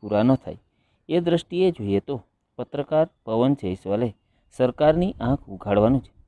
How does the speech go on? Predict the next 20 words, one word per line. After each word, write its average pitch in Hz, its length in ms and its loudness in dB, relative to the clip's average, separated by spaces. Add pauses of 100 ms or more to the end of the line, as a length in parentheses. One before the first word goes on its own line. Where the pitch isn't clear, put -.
(140)
કામ 131 260 -2
કર્યું 90 380 -10
હતું. - 260 -6 (680)
એ 185 100 4
બદલ 135 360 6 (600)
એમની 165 400 2
પીઠ 160 260 -6
થાબડવાને 107 560 2
બદલે 113 360 -4 (440)
યોગી 139 320 2
સરકારે 110 560 -2
એમને 113 260 -2 (480)
જેલના 147 420 2
સળિયા 120 440 2
પાછળ 101 340 -8 (420)
ધકેલવાની 147 680 0
તૈયારી 104 420 0 (300)
કરી 98 240 -2
લીધી 107 340 -4
હતી. - 260 -8